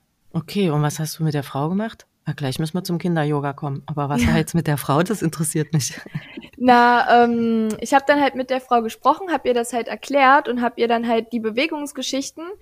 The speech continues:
Speaker 2: die ja eigentlich für Kinder sind, hab ich ihr gegeben und hab halt gesagt, sie soll halt quasi die Geschichten weglassen und soll halt rein die Übungen ausführen und soll sich halt, äh, so eine Medi-Bürste, so eine Scrub holen und soll dann quasi eine Bürstenmassage ausüben. Da streicht man dann seine Gliedmaßen so aus,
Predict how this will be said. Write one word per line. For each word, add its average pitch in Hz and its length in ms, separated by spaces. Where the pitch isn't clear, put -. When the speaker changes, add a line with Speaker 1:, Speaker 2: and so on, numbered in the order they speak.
Speaker 2:
die 240 220
ja 226 160
eigentlich 240 360
für 226 120
Kinder 311 380
sind, 285 220
hab 247 80
ich 240 160
ihr 226 60
gegeben 240 420
und 254 100
hab 254 140
halt 240 160
gesagt, 226 340
sie 240 80
soll 226 240
halt 226 200
quasi 226 260
die 208 100
Geschichten 220 420
weglassen 277 460
und 233 120
soll 220 120
halt 226 200
rein 226 180
die 220 120
Übungen 254 420
ausführen 269 600
und 226 140
soll 226 200
sich 233 240
halt, 226 340
äh, 214 100
so 220 100
eine 214 140
Medi-Bürste, 311 880
so 269 80
eine 220 160
Scrub - 380
holen 339 300
und 254 120
soll 233 140
dann 233 180
quasi 233 300
eine 220 120
Bürstenmassage 214 880
ausüben. 214 440
Da 214 100
streicht 220 400
man 233 120
dann 220 180
seine 214 220
Gliedmaßen 262 600
so 240 100
aus, 233 380